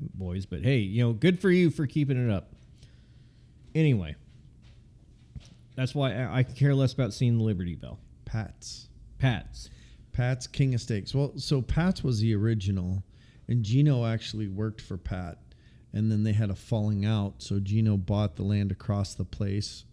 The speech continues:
Speaker 2: literally across the street, and then built his flashy orange and chrome cheesesteak shop, right? So it
Speaker 1: Ooh.
Speaker 2: looks nice and flashy, while Pat's looks like an old rundown house. But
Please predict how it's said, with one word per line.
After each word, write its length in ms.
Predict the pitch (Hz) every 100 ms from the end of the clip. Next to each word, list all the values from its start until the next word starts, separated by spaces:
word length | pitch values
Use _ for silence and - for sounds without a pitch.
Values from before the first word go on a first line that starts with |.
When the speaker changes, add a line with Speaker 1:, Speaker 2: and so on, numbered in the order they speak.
| -
Speaker 2:
literally 460 | 110 131 123 110 98
across 440 | 87 - 107 104
the 80 | -
street, 400 | - - 98 98 - - - - - -
and 180 | 101 101
then 240 | 101 98 95
built 300 | 110 107 -
his 220 | 107 -
flashy 720 | - 113 107 101 - 104 101 -
orange 360 | 110 107 98
and 180 | 104 101
chrome 560 | - 110 101 95 98 - - - - - - - - - - - - -
cheesesteak 520 | - 131 117 - 101 98
shop, 440 | - 101 107 - - - -
right? 280 | 101 104 120 -
So 220 | - 120
it 20 |
Speaker 1:
Ooh. 40 | 107
Speaker 2:
looks 280 | 135 -
nice 300 | 127 127 113
and 280 | 113 104 98
flashy, 640 | - 127 113 107 104 98 101
while 220 | 101 101
Pat's 420 | - 110 110 -
looks 200 | 107 -
like 160 | 104 104
an 80 | 104
old 180 | 104
rundown 460 | 101 101 104 98 98
house. 400 | 98 120 113 101
But 300 | - 95